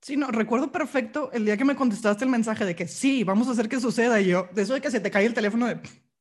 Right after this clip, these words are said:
y te quedas como, "No manches, me contestó". <laughs> Güey, me contestó y me dijo que sí, no lo puedo creer. Te lo juro que era como,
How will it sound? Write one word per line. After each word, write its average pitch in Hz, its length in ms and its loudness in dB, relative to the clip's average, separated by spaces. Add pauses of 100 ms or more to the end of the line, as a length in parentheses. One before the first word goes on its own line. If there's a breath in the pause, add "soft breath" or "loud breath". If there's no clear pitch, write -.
(380)
y 202 80 -4
te 175 100 -4
quedas 175 240 -4
como, 180 480 -8 (400)
"No 175 100 0
manches, 180 280 2
me 175 100 2
contestó". 160 500 0 (140)
<laughs> - 840 -8
Güey, 208 200 6
me 202 120 6
contestó 190 460 2
y 277 40 4
me 302 80 2
dijo 302 180 0
que 285 120 -4
sí, 311 300 2
no 339 80 -4
lo 349 80 0
puedo 339 200 -12
creer. 240 420 -6
Te 220 80 -6
lo 196 100 -4
juro 220 220 -4
que 302 80 -10
era 269 100 -8
como, 196 500 -8